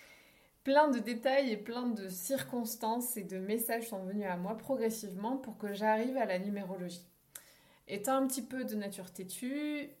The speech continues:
euh, ça a pris un certain chemin. Dans cette, dans l'épisode d'aujourd'hui, je te raconte tout ça.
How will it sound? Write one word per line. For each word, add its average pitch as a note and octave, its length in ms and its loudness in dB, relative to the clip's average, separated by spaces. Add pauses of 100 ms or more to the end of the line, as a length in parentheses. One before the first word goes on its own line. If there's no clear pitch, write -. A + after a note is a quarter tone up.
euh, F#3+ 340 -6
ça G3 240 0
a F3+ 80 4
pris C4 560 0 (640)
un C4 100 4
certain B3 380 0
chemin. E3+ 360 -6 (280)
Dans G#3 180 0
cette, A#3 240 -2
dans A#3 100 4
l'épisode A3 340 2
d'aujourd'hui, F#3+ 320 -4
je - 80 -8
te - 60 -4
raconte G3+ 320 -2
tout G#3 100 -12
ça. G#3 340 -2